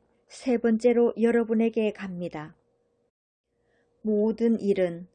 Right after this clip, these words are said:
둘이나 세 증인의 말로 확정지어야 합니다.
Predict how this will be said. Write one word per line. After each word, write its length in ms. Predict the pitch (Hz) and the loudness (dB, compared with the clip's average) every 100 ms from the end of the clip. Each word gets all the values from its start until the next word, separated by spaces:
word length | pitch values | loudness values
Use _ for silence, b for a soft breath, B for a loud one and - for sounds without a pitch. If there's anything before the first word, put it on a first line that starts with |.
| _ _ _ _ _ | _ _ _ _ _
둘이나 580 | 208 214 208 214 208 214 | -2 2 2 2 0 -4
세 520 | - 247 214 208 - _ _ | -4 0 0 0 -4 _ _
증인의 680 | - 226 226 233 226 226 226 | -4 2 4 4 4 2 2
말로 600 | 214 208 202 202 196 - - | 0 -2 0 0 -2 -4 -10
확정지어야 880 | - - - 226 226 233 214 208 220 | -16 -10 -4 -2 0 2 2 0 -2
합니다. 540 | 220 175 170 156 | -4 -8 -10 -12